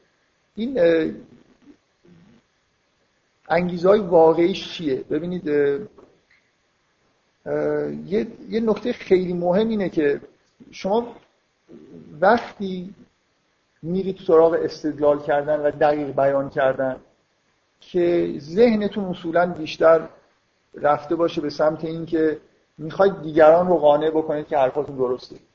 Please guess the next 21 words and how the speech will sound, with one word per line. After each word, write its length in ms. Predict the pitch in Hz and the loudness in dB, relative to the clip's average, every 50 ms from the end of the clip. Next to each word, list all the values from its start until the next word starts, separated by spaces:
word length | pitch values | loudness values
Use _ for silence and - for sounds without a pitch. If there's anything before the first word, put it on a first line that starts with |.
| _ _ - | _ _ -18
بیشتر 400 | 151 151 - - - 180 175 185 | -16 -16 -14 -4 4 6 6 8
از 200 | 190 180 156 160 | 8 6 2 2
این 120 | 175 175 | -4 -8
که 120 | - 190 170 | -4 -4 0
بخواید 420 | 165 175 170 - 175 170 170 165 | 0 0 2 4 4 4 4 2
دنبال 500 | - - 143 143 139 143 147 151 160 165 | -2 -8 -6 -6 -4 0 4 4 4 4
این 140 | 170 175 170 | 2 -4 0
باشید 280 | 170 165 160 - - - | 0 0 0 0 -12 -14
که 120 | - 165 | -14 -12
خودتون 440 | - - 175 170 165 170 170 180 160 | -6 -2 -2 0 0 -2 -4 -4 -2
حقیقت 380 | 147 135 131 131 131 135 131 | -2 0 0 2 0 0 -2
رو 60 | 131 - | -2 -10
کشف 280 | 131 127 127 - - | -10 -10 -10 -10 -14
بکنید. 300 | - - - - 131 _ _ _ _ _ _ _ _ _ _ _ _ _ _ _ _ _ _ _ _ - | -20 -20 -18 -20 -20 _ _ _ _ _ _ _ _ _ _ _ _ _ _ _ _ _ _ _ _ -8
یعنی 180 | 170 190 220 240 | -6 -4 -4 -2
وزن 500 | 202 185 202 214 233 233 196 214 220 220 | 2 4 6 6 6 4 4 0 -2 -2
زیاد 500 | 190 165 165 160 165 170 160 160 160 151 | -4 -4 -6 2 4 4 4 4 2 2
دادن 340 | 160 156 156 175 175 156 - - | 2 2 4 4 2 0 0 -2
به 220 | - 139 135 131 - - | -4 -4 -4 -4 -4 -8
استدلالای 760 | 139 - - - - 147 135 135 139 147 147 147 156 156 151 | -12 -12 -12 -12 -10 -10 -8 -2 0 2 2 4 2 0 0
منطقی 800 | 147 147 143 139 139 139 - - 147 143 135 156 170 165 143 | 0 -2 -4 -4 -4 -6 -8 -8 -8 -6 -6 -8 -10 -10 -10